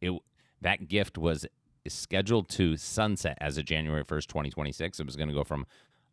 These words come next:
eleven point seven million, was gonna go back down to around five and a half to six million dollars.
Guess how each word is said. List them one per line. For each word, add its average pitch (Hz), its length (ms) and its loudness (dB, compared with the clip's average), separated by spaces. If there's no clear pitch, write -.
eleven 76 560 0
point 78 300 -4
seven 76 340 0
million, 73 240 0
was 67 120 -6
gonna 73 180 -4
go 67 80 -4
back 65 300 -4
down 67 260 -2
to 65 80 -4
around 65 420 -2
five 67 220 -2
and 62 80 -10
a 69 60 -4
half 67 100 -8
to 69 80 -8
six - 300 -8
million 69 340 -2
dollars. 73 580 -4